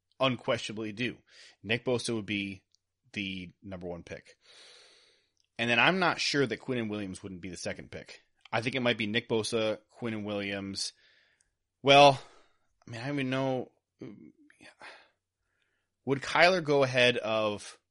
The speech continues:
Josh Allen? I'm not talking about Bills Josh Allen. I'm talking about Jaguars Josh Allen. Kyler probably would go ahead of Josh Allen,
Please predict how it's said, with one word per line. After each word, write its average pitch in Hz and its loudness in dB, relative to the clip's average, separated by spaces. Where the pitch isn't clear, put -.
Josh 107 -4
Allen? 85 -6
I'm 85 -10
not 101 -8
talking 120 -2
about 117 0
Bills 107 -4
Josh 95 -6
Allen. 95 -8
I'm 92 -12
talking 110 -10
about 95 -10
Jaguars 85 -10
Josh 80 -12
Allen. 76 -16
Kyler - -2
probably 113 -4
would 113 -6
go 120 0
ahead 120 0
of 120 -4
Josh 123 -2
Allen, 131 -4